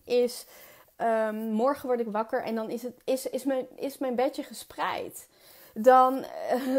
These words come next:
<laughs> zijn er springende unicorns en God is er en er zijn ook nog draken en engelen en die helpen mij allemaal. Ehm, de realiteit is dat je door je angsten heen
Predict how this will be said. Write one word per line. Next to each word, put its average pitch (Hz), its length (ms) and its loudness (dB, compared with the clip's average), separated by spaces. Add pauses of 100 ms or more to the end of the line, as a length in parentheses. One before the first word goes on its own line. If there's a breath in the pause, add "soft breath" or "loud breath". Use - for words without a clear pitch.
(100)
<laughs> 247 160 0
zijn 285 200 4
er 269 140 8
springende 285 580 0
unicorns 285 760 4
en 277 200 -2
God 311 260 0
is 294 280 0
er 277 400 6
en 269 260 2
er 277 80 0
zijn 277 280 -2
ook 294 100 2
nog 294 200 2
draken 285 760 0
en 262 160 0
engelen 269 560 2
en 262 120 -2
die 262 140 -2
helpen 285 360 0
mij 269 240 -4
allemaal. 262 720 -2 (1080 loud breath)
Ehm, 247 460 -6 (280)
de 247 200 -2
realiteit 269 840 -2
is 240 600 -6
dat 247 260 -4
je 240 100 -4
door 240 220 0
je 247 80 -2
angsten 240 380 -10
heen 226 400 -6